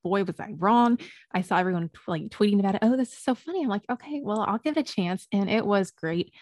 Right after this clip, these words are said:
Wes Brown was fantastic. Christine Coe was great. Lauren Tom was so funny. I just can't say enough good things about it.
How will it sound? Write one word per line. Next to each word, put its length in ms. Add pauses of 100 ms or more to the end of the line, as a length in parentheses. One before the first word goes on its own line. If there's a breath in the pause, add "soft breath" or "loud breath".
(200 soft breath)
Wes 200
Brown 400
was 180
fantastic. 800 (260 loud breath)
Christine 320
Coe 240
was 180
great. 340 (200 loud breath)
Lauren 260
Tom 540
was 120 (160)
so 440
funny. 500
I 140
just 200
can't 220
say 100
enough 280
good 160
things 240
about 300
it. 180